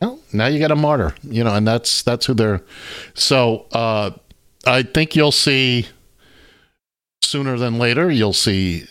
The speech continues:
either Tucker Buckethead or, uh,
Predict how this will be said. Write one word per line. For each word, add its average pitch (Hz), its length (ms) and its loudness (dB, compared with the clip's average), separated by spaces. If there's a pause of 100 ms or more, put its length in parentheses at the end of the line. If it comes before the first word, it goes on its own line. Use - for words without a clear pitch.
(240)
either 98 260 0
Tucker 143 580 -2 (560)
Buckethead 117 720 0 (840)
or, 98 340 2
uh, 90 280 0